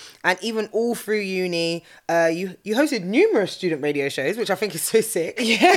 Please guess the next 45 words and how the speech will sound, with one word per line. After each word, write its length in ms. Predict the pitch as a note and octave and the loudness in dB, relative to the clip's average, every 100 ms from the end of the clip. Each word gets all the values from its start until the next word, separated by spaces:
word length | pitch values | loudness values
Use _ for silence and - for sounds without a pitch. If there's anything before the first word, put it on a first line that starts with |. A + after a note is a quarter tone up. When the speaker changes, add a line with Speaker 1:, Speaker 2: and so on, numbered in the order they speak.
| - | 4
Speaker 2:
I 340 | E4 - E4 - | 2 2 0 2
did. 360 | E4+ G4+ F#4 | -2 -2 -6
Speaker 1:
<laughs> 40 | - | 4
You 120 | F#4+ | 6
had, 200 | D4+ D#4 | 6 6
like, 180 | C4+ A#3+ | 4 2
so 200 | - C#4+ | 2 2
many, 140 | C#4+ C4+ | 2 -2
like, 300 | B3 G3+ B3+ | 0 0 0
you 60 | D#4 | 0
was 80 | |
a 60 | D#4+ | 0
duo. 420 | D4+ G4+ B3 F#3+ | 2 4 6 6
You 180 | F3+ G#3+ | 4 4
Speaker 2:
Yeah, 280 | G3+ A3 A3+ | 4 6 6
Speaker 1:
did 80 | A#3 | 4
Speaker 2:
yeah, 180 | G#3+ G3+ | 4 4
yeah. 260 | G#3+ F#3+ F3+ | 4 4 4
Oh 60 | E4+ | 2
my 60 | |
Speaker 1:
In 80 | F#4 | 2
Speaker 2:
God, 80 | D#4 | 4
Speaker 1:
Vision, 240 | C#4+ A#3+ | 2 2
Speaker 2:
no. 80 | - | 2
Speaker 1:
Out 160 | F4+ E4 | 4 4
of 60 | |
Vision. 280 | C#4+ B3+ C4 | 4 2 4
Like, 240 | C#4 C#4 - - - | 4 2 -4 -14 0
you 180 | D#4 D#4+ | 2 4
literally 280 | E4+ D#4 | 2 2
did 160 | C#4 C#4+ | 0 2
everything. 340 | C#4+ C4+ B3+ | 2 2 2
Speaker 2:
Yeah. 160 | C4+ C4+ | 2 4
Speaker 1:
You 60 | B3 | 2
had 100 | G#3+ | 2
a 60 | |
fashion 360 | G#3+ C4 B3+ B3+ | 0 -2 -2 -4
segment 440 | B3 A3 A#3 A#3 | -4 -4 -4 -2
in 160 | G#3 G3+ | -2 0
the 160 | G3 | 0
university 420 | G#3 G#3+ G#3 - D#3 | -2 -2 -4 -4 -2
paper 340 | A3+ A#3 G#3+ | -2 0 2
Speaker 2:
Yeah. 120 | A#3 | 2
Speaker 1:
as 60 | G#3 | 4
well. 400 | G#3 G#3 G#3+ | 6 6 4